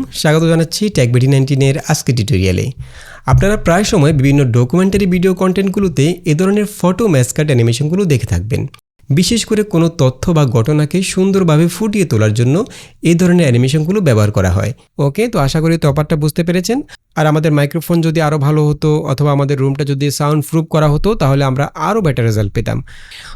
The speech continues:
তো এখানে আমরা যে ইফেক্টগুলো ব্যবহার করলাম, আমরা চাইলে এই ইফেক্টগুলোকে একটা প্রিসেট আকারে সেভ করে রাখতে পারি। বারবার আমাকে আর একই ইফেক্টগুলো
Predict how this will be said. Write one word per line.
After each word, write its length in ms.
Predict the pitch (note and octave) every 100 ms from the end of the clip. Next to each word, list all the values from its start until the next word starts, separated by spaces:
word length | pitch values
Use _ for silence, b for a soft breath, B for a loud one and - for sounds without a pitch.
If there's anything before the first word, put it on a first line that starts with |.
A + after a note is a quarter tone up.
| -
তো 60 | E3+ F3+ G3+
এখানে 160 | F#3+ G3+
আমরা 120 | G3 F3
যে 60 | E3+
ইফেক্টগুলো 320 | D#3 E3+ D#3+ D3
ব্যবহার 200 | C3+ C3+
করলাম, 180 | D3 D#3 C#3+
আমরা 120 | C#3 D3
চাইলে 180 | C#3+ D3+ -
এই 60 | F#3+ G3
ইফেক্টগুলোকে 440 | F3 C#3+ C#3 C3+ B2+
একটা 120 | C3 -
প্রিসেট 260 | C#3 D#3 C3
আকারে 180 | B2+ D3+
সেভ 100 | D3 A#2+
করে 120 | B2+ A#2+
রাখতে 160 | A#2 C3
পারি। 120 | C#3+ D3
বারবার 240 | A#2+ A#2 A#2
আমাকে 300 | A2+ A2+ C3 B2+ B B B -
আর 80 | A#2 C3
একই 160 | B2 E3+
ইফেক্টগুলো 400 | C3+ C#3+ B2+ B2+